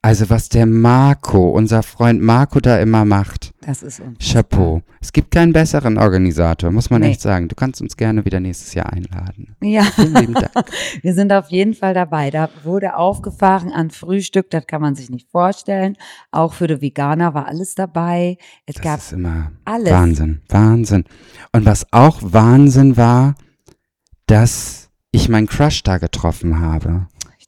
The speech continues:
Speaker 2: dachte, du wolltest jetzt sagen, die Busfahrt mit
Speaker 1: Die
Speaker 2: der netten
Speaker 1: Busfahrt, na
Speaker 2: Busfahrerin.
Speaker 1: ja, auch, alles top,
Speaker 2: Wir
Speaker 1: top,
Speaker 2: hatten einen
Speaker 1: top.
Speaker 2: privaten Bus für uns, einen kompletten Bus nur für uns.
Speaker 1: Letztes Jahr, ja, für mich ist es halt völlig normal. Ich lebe in dieser Schickeria ja schon länger.
Speaker 2: <laughs>
Speaker 1: Kenn das schon, mit schon
Speaker 2: Und die
Speaker 1: gewohnt.
Speaker 2: Wohnung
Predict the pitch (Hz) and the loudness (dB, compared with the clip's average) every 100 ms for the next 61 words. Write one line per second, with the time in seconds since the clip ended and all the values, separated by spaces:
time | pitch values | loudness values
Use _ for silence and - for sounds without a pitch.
0 | 139 - 139 135 131 131 143 135 135 120 | -12 -8 -6 -6 -6 -6 -4 -4 -6 -8
1 | 135 127 - 127 123 - 123 - 117 127 | -8 -8 -12 -14 -14 -14 -4 0 6 6
2 | 135 - 127 120 120 110 104 95 101 104 | 6 6 4 6 6 6 6 6 6 4
3 | 90 101 107 107 87 110 107 104 - 120 | 6 6 8 6 4 2 4 0 0 4
4 | 117 - 220 233 214 254 220 220 208 233 | 4 4 4 6 6 4 4 4 2 0
5 | - 233 202 285 415 - 392 359 226 214 | -2 -4 -4 -2 -2 -2 -2 2 2 0
6 | 277 330 339 381 415 381 - 370 294 359 | -2 -4 -2 -2 -2 -2 -2 0 2 0
7 | 359 - - 285 226 - 101 95 104 110 | 0 4 6 6 0 0 2 6 4 4
8 | 123 123 113 110 104 107 120 110 104 92 | 4 4 2 0 0 2 2 2 4 2
9 | 90 82 92 101 82 - 92 98 85 82 | 4 4 4 4 2 2 2 2 2 0
10 | 80 - 87 80 82 78 - - - - | -2 -4 -4 -4 -2 2 2 2 -2 -2
11 | 76 - 87 784 - - 988 _ 988 - | 0 0 -2 -10 -12 -12 -12 _ -16 -16
12 | _ - _ _ - - 117 117 110 - | _ -20 _ _ -2 4 6 6 4 2
13 | 87 98 101 - 214 196 202 165 185 220 | 2 4 2 2 2 2 -2 2 4 6
14 | 269 233 175 160 | 6 6 4 2